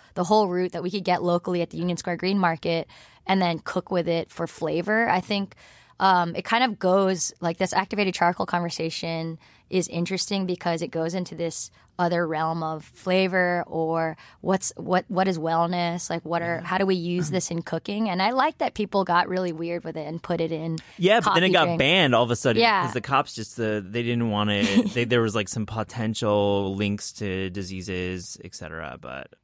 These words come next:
Speaker 1: Yeah, I mean, I get that too. Like, I, I've known people that also take activated charcoal as supplements,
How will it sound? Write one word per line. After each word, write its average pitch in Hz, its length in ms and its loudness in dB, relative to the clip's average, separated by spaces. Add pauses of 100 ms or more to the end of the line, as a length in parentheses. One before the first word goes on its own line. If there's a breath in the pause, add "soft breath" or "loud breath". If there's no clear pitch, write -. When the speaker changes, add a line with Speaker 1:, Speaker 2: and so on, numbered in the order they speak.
(100)
Speaker 1:
Yeah, 370 320 6
I - 40 0
mean, 349 180 0
I 381 100 4
get 254 220 2
that 262 220 2
too. 202 320 2
Like, 202 360 0
I, 196 280 2 (120)
I've 190 100 0
known 190 260 0
people 196 340 -2
that 185 300 2
also 175 320 2
take - 280 -4
activated 175 520 -4
charcoal 180 440 -4
as 170 120 -2
supplements, - 800 -2